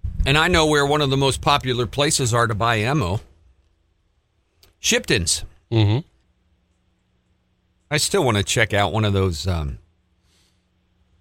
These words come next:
Speaker 1: one of those red dot scopes for rifles.
Speaker 2: Mm-hmm.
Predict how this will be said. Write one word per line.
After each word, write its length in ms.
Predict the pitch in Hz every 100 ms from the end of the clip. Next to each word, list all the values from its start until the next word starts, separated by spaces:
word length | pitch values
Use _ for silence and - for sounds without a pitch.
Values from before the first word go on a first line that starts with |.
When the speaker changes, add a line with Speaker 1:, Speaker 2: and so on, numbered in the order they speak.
| - _ _ _ _ -
Speaker 1:
one 120 | 101
of 100 | 110
those 240 | 101 85
red 240 | 90 104 90
dot 260 | 98 90
scopes 640 | - - 110 95 - - - _ _ _ _ _ _ _
for 220 | _ 107
rifles. 640 | 92 101 95 - 78 - - -
Speaker 2:
Mm-hmm. 300 | 85 78